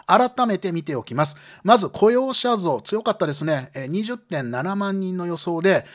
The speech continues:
まあ、もしかしてね、二十万人割れるんじゃないかなという、まあ、市場予想もあった中での三十一点一万人。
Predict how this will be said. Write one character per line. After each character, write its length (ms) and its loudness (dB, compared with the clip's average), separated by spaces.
ま 100 2
あ、 40 4
も 100 0
し 80 2
か 100 -2
し 60 -2
て 80 -4
ね、 160 -2
二 140 -4
十 160 -8
万 180 -6
人 160 -4
割 160 -2
れ 60 -6
る 80 -6
ん 80 -2
じ 60 -2
ゃ 60 -4
な 140 -4
い 60 -8
か 140 -6
な 120 -2
と 260 -6
い 140 -14
う、 160 -4
ま 120 -6
あ、 40 -6
市 460 -6
場 200 -4
予 120 0
想 220 -4
も 200 -6
あ 40 -4
っ 120 -10
た 100 -4
中 240 -4
で 120 -2
の 100 -4
三 320 -2
十 120 -4
一 80 -10
点 200 -10
一 160 -8
万 180 -2
人。 120 -10